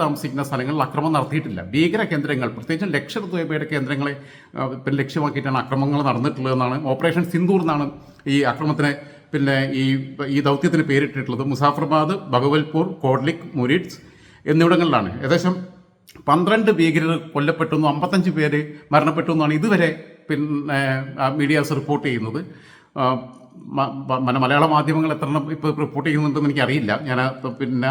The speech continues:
അല്ലാതെയുള്ള കേന്ദ്രങ്ങളാണ് റെഫർ ചെയ്തത്. അപ്പം, ആ, പിൻ-, ആ, അവര് തിരിച്ച് ഷെല്ല് വിടുന്നുണ്ട്. നമ്മൾ മിസൈൽ വെച്ച് ആക്രമിച്ചു. അടി കിട്ടിയതിന്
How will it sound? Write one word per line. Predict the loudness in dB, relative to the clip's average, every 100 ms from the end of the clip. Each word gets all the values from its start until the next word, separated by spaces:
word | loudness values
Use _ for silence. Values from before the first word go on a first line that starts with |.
| 0
അല്ലാതെയുള്ള | 2 2 4 2 0 -2 -12 -16 -4
കേന്ദ്രങ്ങളാണ് | -2 0 2 2 0 -2
റെഫർ | 0 0
ചെയ്തത്. | 0 -4 -6 -12 -20 -20 -20 _ -2
അപ്പം, | 4 4 4 -2 -12 -8 -2
ആ, | 0 0 0
പിൻ-, | -2 -2 0
ആ, | 2 2 2
അവര് | 0 -2
തിരിച്ച് | -4 -2 -4 -4 -8 -8 -6 0
ഷെല്ല് | 2 4 2
വിടുന്നുണ്ട്. | 2 0 -2 -6 -12 -18 -2
നമ്മൾ | 0 2 0
മിസൈൽ | 0 0
വെച്ച് | 0 -2
ആക്രമിച്ചു. | -2 -4 -4 -8 -12 -20 -20 _ -18 -12 -2 0
അടി | 2 -2
കിട്ടിയതിന് | -4 -2 2 2